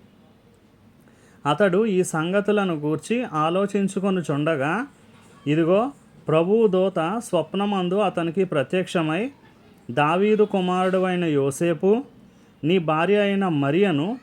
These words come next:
చేర్చుకొనుటకు భయపడకుము. ఆమె గర్భము ధరించినది పరిశుద్ధాత్మ వలన కలిగినది. ఆమె ఒక కుమారుని కనును. తన ప్రజలను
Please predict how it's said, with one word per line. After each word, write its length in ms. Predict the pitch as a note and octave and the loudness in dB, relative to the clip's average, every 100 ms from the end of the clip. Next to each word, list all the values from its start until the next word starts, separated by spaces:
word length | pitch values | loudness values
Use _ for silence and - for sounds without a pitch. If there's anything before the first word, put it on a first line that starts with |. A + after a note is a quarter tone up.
| - | -2
చేర్చుకొనుటకు 880 | E3 F3 G3+ G3+ F#3 D3+ C#3 F3+ A3+ | 0 0 -2 -2 -2 -2 -2 -2 0
భయపడకుము. 760 | G3 G3 G3+ F#3 F3 D#3+ A#2 - _ _ _ - - - | 0 0 0 0 0 -2 -2 -6 _ _ _ -20 -20 -6
ఆమె 460 | C#3 E3+ D#3 F3+ A3 E3+ | -2 -2 -2 -4 -4 -2
గర్భము 380 | D3 D3 G3 G3+ | 0 0 0 2
ధరించినది 800 | F#3+ F3+ F3+ F#3+ F3+ C#3+ D#3+ A#3+ | 2 2 0 0 0 0 -2 -2
పరిశుద్ధాత్మ 840 | - D3+ - C#3 D#3 F3 F#3+ G#3 | 0 0 -2 -2 0 -2 -2 -4
వలన 400 | F#3+ D#3 D3+ A3 | -2 -2 -4 -2
కలిగినది. 680 | A#3 G3+ F#3 F#3 D#3+ A2 F#2 - - _ _ _ _ | 0 2 2 2 0 -4 -8 -16 -20 _ _ _ _
ఆమె 300 | C#3+ F3 G3+ | -2 0 -2
ఒక 260 | F3+ D3+ F#3+ | -2 -2 -4
కుమారుని 760 | G#3 F3 D#3+ F3+ G3 F#3+ D#3+ | -2 -2 0 -2 0 0 -2
కనును. 480 | A3 G#3+ G3+ F3 A#2 - - - - _ _ - - - | -2 0 2 0 -2 -8 -20 -20 -20 _ _ -20 -20 -6
తన 320 | E3+ F3+ F3 D3+ | -2 0 -2 -2
ప్రజలను 680 | D3 C3+ G3 F#3+ D3 F3+ | -2 0 0 2 0 -2